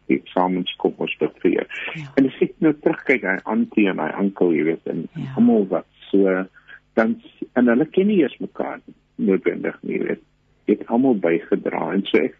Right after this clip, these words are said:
Speaker 1: sê altyd by 'n graadeplegtigheid as ek nou, jy weet, moet waarneem,
Speaker 2: Ja.
Speaker 1: dan sê ek altyd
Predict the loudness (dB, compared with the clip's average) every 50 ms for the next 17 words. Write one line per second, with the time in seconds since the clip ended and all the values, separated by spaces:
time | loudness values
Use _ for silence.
0 | _ _ _ -2 -2 -2 -2 0 -2 -2 -2 0 0 0 0 0 0 0 0 0
1 | 0 -4 -2 0 -2 -2 -2 _ -6 -2 -2 -2 -2 -4 -6 -6 -8 -10 -8 -8
2 | -8 -8 -10 -12 _ _ _ _ _ _ _ _ _ _ _ _ _ _ _ _
3 | _ _ _ -20 _ _ _ 2 2 2 0 2 -2 -4 -2 0 0 2 2 2
4 | 0 0 0 0 -2 -4 -8 -12 _ -20 -18 -18 -18 -18 -20 _ -6 -6 -4 2
5 | 0 0 0 0 -6 -6 -6 -8 -20